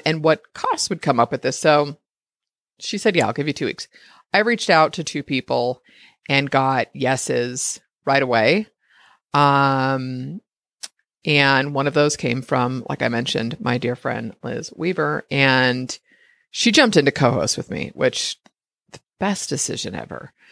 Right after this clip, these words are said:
You know, I have waffled on and off. I've, I've jumped into partnerships. I've jumped, jumped into collaborations,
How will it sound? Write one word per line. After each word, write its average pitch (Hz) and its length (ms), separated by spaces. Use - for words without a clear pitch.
You - 80
know, 123 300
I 202 200
have 247 280
waffled 113 720
on 131 180
and 131 100
off. 120 320
I've, 131 340
I've 139 180
jumped 135 260
into 131 200
partnerships. 196 920
I've 135 200
jumped, 120 320
jumped 131 280
into 120 220
collaborations, 170 1200